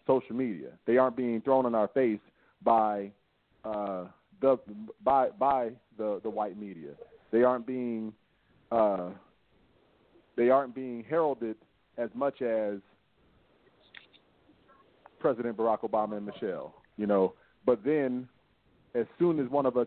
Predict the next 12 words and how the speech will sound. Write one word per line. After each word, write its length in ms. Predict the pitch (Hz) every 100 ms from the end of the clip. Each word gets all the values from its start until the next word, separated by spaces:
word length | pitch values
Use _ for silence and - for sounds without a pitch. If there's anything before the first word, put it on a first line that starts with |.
| -
gets 200 | 151 -
with 240 | 131 117 117 - _ -
a 80 | 104
white 260 | 117 190 -
person, 400 | 110 98 98 104 _ _ _ _ _ _ _ _ -
a 80 | 113
white 240 | 127 113
woman, 380 | 135 127 107 127 _ _ _ -
Kanye 420 | 131 123 120 117
and 100 | 117
Kim 200 | - 120
Kardashian, 760 | 120 110 117 117 - 110 110